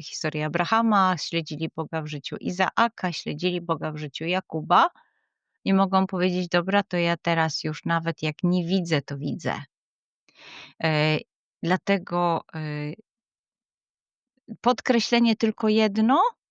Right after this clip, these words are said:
i takich podkreśleń w całej narracji o Józefie będzie niewiele, ale Bóg cały czas ten sam. I kiedy może mówicie czasem, bo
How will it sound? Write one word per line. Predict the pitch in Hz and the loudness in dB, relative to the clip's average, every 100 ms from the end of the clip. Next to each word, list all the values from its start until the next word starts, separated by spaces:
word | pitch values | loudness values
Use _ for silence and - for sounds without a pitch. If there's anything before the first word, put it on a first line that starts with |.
| _ _ _ _ - | _ _ _ _ -8
i | 196 | -2
takich | 196 - 202 | -2 -2 -2
podkreśleń | 196 - 190 208 - 185 | -4 -4 0 0 0 -2
w | 175 | -2
całej | - 190 185 185 180 175 175 | -2 2 2 2 2 2 2
narracji | 175 170 165 165 - 170 | 0 -2 -2 -4 -4 -6
o | 160 | -4
Józefie | 160 156 147 156 | -4 -4 -4 -4
będzie | 147 151 143 151 - - | -4 -4 -2 -4 -6 -2
niewiele, | 165 160 151 143 147 220 294 - _ _ _ _ - | -2 0 0 0 2 2 0 -8 _ _ _ _ -2
ale | 160 156 | 0 0
Bóg | 143 165 208 254 | 0 2 4 0
cały | - 165 165 | -4 -2 -2
czas | - 175 | -2 -6
ten | - 202 | -4 -4
sam. | 196 - - 160 - _ _ _ - - _ | -2 -2 -2 -6 -16 _ _ _ -20 -20 _
I | 190 170 - | 2 2 2
kiedy | 202 202 208 180 - | 0 4 4 2 0
może | 196 190 196 185 - | 0 2 2 0 0
mówicie | 185 185 202 - | 0 2 0 0
czasem, | - 165 160 - 165 160 156 | 0 0 0 -2 -2 0 0
bo | 151 | -2